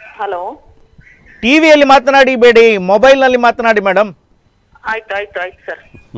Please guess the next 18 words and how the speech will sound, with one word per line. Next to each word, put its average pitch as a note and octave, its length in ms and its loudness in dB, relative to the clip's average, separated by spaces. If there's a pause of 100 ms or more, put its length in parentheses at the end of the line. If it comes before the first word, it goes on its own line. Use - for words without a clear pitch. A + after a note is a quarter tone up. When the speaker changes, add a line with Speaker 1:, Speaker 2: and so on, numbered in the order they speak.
(800)
Speaker 2:
ಬೇರೆ B3 640 2
ವೀಕ್ಷಕರಿಗೆ A3 580 -6
ತೊಂದರೆ G#3+ 360 -2
ಆಗುತ್ತೆ. F3 480 -4 (1000)
Speaker 1:
ಓಕೆ. G#3+ 400 -10
Speaker 2:
ಎಸ್, G#3 180 -2
Speaker 1:
ಸರ್, C#4 540 -16
Speaker 2:
ಎಸ್. G#3 360 -8
Speaker 1:
ಇನ್ನೊಂದು D4+ 260 -12
ಕೇಳ್ಬೋದಾ? A#3 560 -12 (120)
Speaker 2:
ಹೇಳಿ, B3+ 160 -2
ಹೇಳಿ. G3+ 280 -2 (960)
Speaker 1:
ಆ, G#3 300 -10 (300)
private E4 480 -12
ಸಂಸ್ಥೆಯಲ್ಲಿ - 460 -14
ಕೆಲಸ C#4+ 300 -12
ಮಾಡ್ತಿದ್ದೇವೆ. A#3 840 -14
Speaker 2:
ಹಾ. F3+ 280 -6